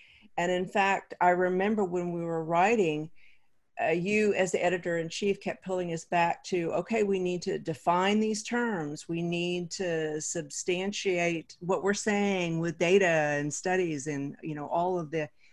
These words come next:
two hundred plus whatever footnotes that were in the report," and really tying us back to,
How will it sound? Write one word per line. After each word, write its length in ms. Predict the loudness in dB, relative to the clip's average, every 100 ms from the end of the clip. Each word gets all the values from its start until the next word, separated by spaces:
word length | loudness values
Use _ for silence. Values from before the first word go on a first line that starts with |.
| _ -6
two 160 | -2
hundred 480 | 0 4 6 4 2 -8
plus 400 | 0 2 2 0
whatever 340 | 2 2 2
footnotes 640 | 0 -2 -2 -2 -4 -6 -8
that 160 | -8
were 120 | -6
in 120 | -4 -4
the 100 | -6
report," 600 | -8 -12 -10 -8 -8 -8
and 140 | -8
really 360 | -6 -6 -8 -12 _
tying 360 | -8 -6 -4 -4
us 180 | -8 -6
back 380 | -2 -2 -4 _ _ -20 -20 _
to, 380 | -4 0 0 -2